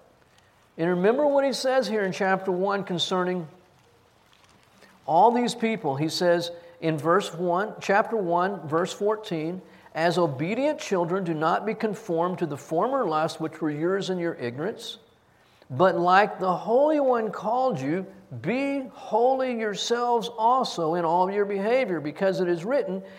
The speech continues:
'You shall be holy, for I am holy.'" That's the core idea. That's the issue of identity,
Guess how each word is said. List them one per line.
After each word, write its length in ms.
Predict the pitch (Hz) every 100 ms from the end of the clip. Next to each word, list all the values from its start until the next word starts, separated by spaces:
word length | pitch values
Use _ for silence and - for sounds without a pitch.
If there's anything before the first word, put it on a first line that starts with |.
| -
'You 320 | 139 175 320 294
shall 400 | - - 294 254
be 140 | 185
holy, 440 | 170 202 233 269
for 220 | 240 254 277
I 160 | 311
am 160 | 311 208
holy.'" 340 | 185 160 120 - - -
That's 520 | 127 202 285 311 -
the 160 | - 262
core 580 | - 233 220 220 214
idea. 540 | 180 202 180 190 147 - - - - _
That's 420 | 123 226 294 302 -
the 160 | 247
issue 400 | 240 226 - 214
of 100 | 190
identity, 760 | 185 175 175 226 226 233 233